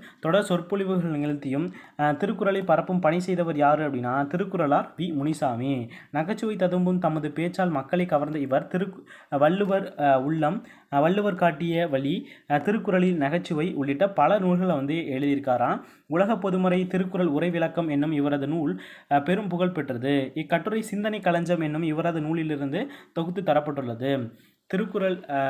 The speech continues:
வகுப்புகள் நடத்தியும் தொடர் சொற்பொழிவுகள் நிகழ்த்தியும் திருக்குறளை பரப்பும் பணி செய்தவர் யாரு?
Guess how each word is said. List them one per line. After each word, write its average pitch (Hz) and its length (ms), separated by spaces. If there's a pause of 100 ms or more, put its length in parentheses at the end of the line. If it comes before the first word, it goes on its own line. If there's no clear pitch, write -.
(100)
வகுப்புகள் 175 520
நடத்தியும் 143 460
தொடர் 180 300
சொற்பொழிவுகள் 175 540
நிகழ்த்தியும் 147 440
திருக்குறளை 190 480
பரப்பும் 160 380
பணி 151 220
செய்தவர் 156 360
யாரு? 143 280